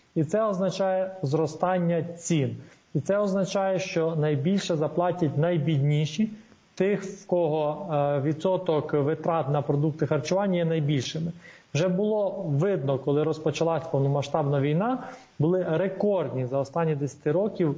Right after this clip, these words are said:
зростання індексу цін на продовольство. І зараз фактично створюється знову ж підґрунтя для того, щоб таке зростання цін запустити.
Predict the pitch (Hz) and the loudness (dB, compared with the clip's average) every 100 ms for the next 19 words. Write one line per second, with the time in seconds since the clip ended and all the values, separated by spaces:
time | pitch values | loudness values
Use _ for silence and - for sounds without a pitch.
0 | - 135 143 - 175 180 170 190 180 185 | -2 0 0 0 0 2 0 0 2 2
1 | 156 151 - 160 - - 180 202 - - | 2 -2 0 0 0 -2 0 0 -4 -6
2 | 151 160 160 151 151 151 143 151 - 170 | -2 0 0 0 2 0 0 -4 -10 -10
3 | - - _ - 170 180 170 170 165 135 | -12 -20 _ -4 0 2 0 -2 -2 0
4 | 175 214 214 208 175 202 185 - 170 - | 0 0 0 -2 0 0 0 0 0 2
5 | 156 175 175 170 170 165 170 - - - | 2 2 2 0 0 -2 -4 -12 -18 -4
6 | 139 170 165 - 180 147 143 170 208 202 | 2 2 2 0 0 2 2 2 0 2
7 | 202 196 - - 143 147 143 170 180 - | 0 0 -8 -4 0 0 2 0 0 0
8 | 175 151 170 170 151 151 156 170 170 175 | -2 -2 -2 -2 0 -2 0 0 0 0
9 | 143 139 135 170 170 160 165 160 - 165 | 0 0 0 0 2 2 0 -2 -2 2
10 | 170 170 165 147 147 151 - 120 - | 2 0 0 0 0 -2 0 -2 -2